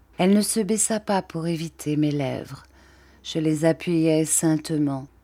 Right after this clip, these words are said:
sans coupable ivresse, sans volupté chatouilleuse,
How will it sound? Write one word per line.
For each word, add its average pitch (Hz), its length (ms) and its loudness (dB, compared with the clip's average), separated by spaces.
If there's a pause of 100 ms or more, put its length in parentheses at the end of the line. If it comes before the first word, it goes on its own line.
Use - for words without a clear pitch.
(100)
sans 202 320 2
coupable 185 600 -4
ivresse, 156 680 -2 (220)
sans 165 360 4
volupté 160 640 -2
chatouilleuse, 147 920 0